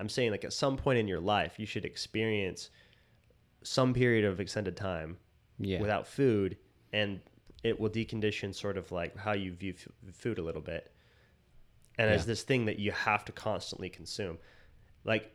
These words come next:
Speaker 1: how often do we compromise and eat something shitty 'cause you're in a hurry, you know, or it's like, this is the only thing available, so you
Speaker 2: Yeah.
Speaker 1: just, you eat it like an airplane meal. You're just
Speaker 2: Oh,
Speaker 1: gonna
Speaker 2: yeah.
Speaker 1: eat it 'cause it's available. And it's like, dude, why, why?
Speaker 2: Yeah.
Speaker 1: Like, why
Speaker 2: That's,
Speaker 1: eat
Speaker 2: that's,
Speaker 1: trash if
Speaker 2: that's
Speaker 1: it's available?
Speaker 2: eating as a construction worker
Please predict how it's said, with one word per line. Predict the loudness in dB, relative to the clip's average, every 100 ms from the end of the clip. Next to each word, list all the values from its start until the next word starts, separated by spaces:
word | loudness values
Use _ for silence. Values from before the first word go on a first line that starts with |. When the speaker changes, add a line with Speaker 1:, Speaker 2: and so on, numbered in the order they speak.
| _ 0
Speaker 1:
how | 6
often | 6 6 4
do | 2
we |
compromise | 0 0 0 2 0 2 0
and | -2
eat | -6 -6
something | -6 -8 -8
shitty | -6 0 0 0
'cause | -6 -8
you're | -6
in | -6
a |
hurry, | -6 -4 -2 -2 -4 -8 -16 -20 -20 -12
you | -6
know, | -2 -2 -2
or | -2 -2
it's | -2
like, | -6 -6
this | -6
is |
the | -4
only | -2 -2
thing | -2 -4
available, | -2 -2 -2 -4 -6 -12 -12
so | -6
you | -2
Speaker 2:
Yeah. | 0
Speaker 1:
just, | -2 -4
you | 0
eat | 2 2
it | 0
like | -2
an | 2
airplane | 2 0 -4 -4
meal. | -4 -6 -10 -20 -6
You're | -4
just | 0
Speaker 2:
Oh, |
Speaker 1:
gonna | 0 2
Speaker 2:
yeah. | 2 2
Speaker 1:
eat |
it | 2
'cause | -2
it's | -6 -8
available. | -2 2 2 0 -6 -14 -20 -20 -20 -8
And | -6
it's | -2
like, | -2 -2
dude, | 0 0 -2
why, | -4 -2 -2 -4
why? | -6 -4 -4 -6 -20 -20 -10
Speaker 2:
Yeah. | -2 0
Speaker 1:
Like, | 2
why | 4 4
Speaker 2:
That's, | 4 2 0
Speaker 1:
eat | -14 -4
Speaker 2:
that's, | 2 6
Speaker 1:
trash | 8 8 6 2
if |
Speaker 2:
that's | 0 0
Speaker 1:
it's | 0
available? | 2 4
Speaker 2:
eating | 0 -2 -2
as | -2 -2
a |
construction | -8 -8 -2 -4 -2 -6
worker | -6 -6 -10